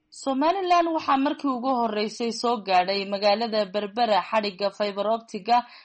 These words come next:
kaasi oo ay leedahay shirkadda isgaadhsiinta ee Sam Cable. Xadhiggan oo ay wada leeyihiin shirkadda Peace International Cable iyo sidoo kale shirkadda Sam Cable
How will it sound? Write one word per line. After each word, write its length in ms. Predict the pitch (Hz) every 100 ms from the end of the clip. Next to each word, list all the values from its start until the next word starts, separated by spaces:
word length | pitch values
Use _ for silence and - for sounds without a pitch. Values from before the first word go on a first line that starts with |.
| _
kaasi 420 | 254 247 240 -
oo 240 | 339 294 269
ay 260 | 240 226
leedahay 540 | 233 240 220 214 226 220
shirkadda 520 | - 208 - 220 214
isgaadhsiinta 720 | 202 - 208 196 - 247 233 214
ee 160 | 190
Sam 240 | 190 247 233
Cable. 420 | 240 233 190 147 - _ _ - - - -
Xadhiggan 600 | 214 208 180 196 220 220 220 _ -
oo 120 | 220
ay 140 | 226
wada 260 | 240 247 254
leeyihiin 540 | 302 349 311 302 294 254
shirkadda 480 | 269 247 285 220 220
Peace 240 | 240 226 226
International 800 | 220 233 208 233 247 220 208 208
Cable 440 | 240 233 202 180 180
iyo 160 | 190
sidoo 400 | 190 254 214 214
kale 280 | 208 233 240 240 - - _
shirkadda 580 | - 240 220 330 277 262
Sam 240 | - 254 240
Cable 400 | - 233 208 170